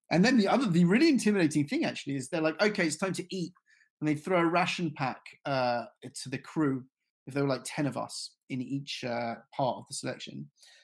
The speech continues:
Then they just throw one in the middle of the ten of you, and then, and then they take notes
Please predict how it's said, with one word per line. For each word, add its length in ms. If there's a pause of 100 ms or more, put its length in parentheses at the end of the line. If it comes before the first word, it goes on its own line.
(200)
Then 80
they 100
just 300
throw 220
one 140
in 40
the 80
middle 220
of 80
the 80
ten 200
of 120
you, 80
and 100
then, 260
and 200
then 100
they 80
take 320
notes 640